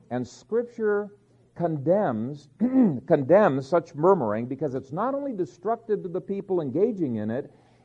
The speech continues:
it is destructive to the people who are listening because it's bringing people into that poisonous effect. And so there was not just the sin of prejudice, there was also the sin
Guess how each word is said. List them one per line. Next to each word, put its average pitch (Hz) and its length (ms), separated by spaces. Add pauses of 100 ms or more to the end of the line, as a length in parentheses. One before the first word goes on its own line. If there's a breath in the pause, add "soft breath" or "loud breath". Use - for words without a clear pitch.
it 190 140
is 202 180
destructive 190 640
to 185 60
the 170 120
people 190 320
who 190 120
are 196 80
listening 190 440
because 170 360
it's 156 120
bringing 208 480
people 185 440
into 98 720 (320 soft breath)
that 120 220
poisonous 143 580
effect. 110 560 (600 loud breath)
And 135 160
so 156 260
there 151 120
was 135 180
not 214 220
just 196 220
the 156 100
sin 165 240
of 151 160
prejudice, 170 520
there 151 100
was 143 160
also 156 340
the 139 120
sin 135 520